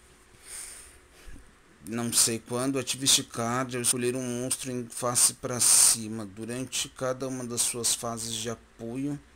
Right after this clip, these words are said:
É, deveria ter sido já. O perdão, um monstro de graça. A, a parte boa é que se ele colocar mais um monstro agora,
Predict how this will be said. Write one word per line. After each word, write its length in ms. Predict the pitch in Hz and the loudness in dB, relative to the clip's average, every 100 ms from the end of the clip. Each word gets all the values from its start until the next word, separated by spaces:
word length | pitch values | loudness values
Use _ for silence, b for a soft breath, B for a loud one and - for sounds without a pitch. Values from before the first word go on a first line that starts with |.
| B B B _ - | B B B _ -16
É, 140 | 117 107 95 - - - - | -10 -10 -12 -20 -20 -20 -16
deveria 380 | - 107 117 123 | -10 -6 -2 -2
ter 140 | 123 135 | 2 8
sido 460 | - 127 113 113 | 10 10 4 -4
já. 200 | 104 107 98 - 110 | -4 -4 -6 -14 -20
O 40 | - | -10
perdão, 340 | 113 110 113 123 | -6 -6 -4 -4
um 200 | 117 120 | -2 -2
monstro 220 | 110 131 | -2 -4
de 60 | |
graça. 580 | 113 113 110 - - 113 - - - - _ _ B B B B B B - | -4 -6 2 2 2 -2 -12 -20 -20 -20 _ _ B B B B B B -16
A, 120 | - - | -16 -6
a 100 | 135 | -6
parte 460 | - 156 151 - 127 | 2 2 2 -2 -4
boa 440 | 110 143 143 113 | 0 2 4 2
é 160 | - 127 | 0 -2
que 200 | - 131 | -2 2
se 200 | - 139 | 4 4
ele 100 | 139 | 2
colocar 400 | 139 123 117 123 | 0 -4 -2 -2
mais 260 | 123 127 120 | -2 -2 -4
um 80 | |
monstro 460 | 113 113 113 - 113 | -4 -4 -4 -4 -4
agora, 480 | 101 113 123 120 | -4 2 2 2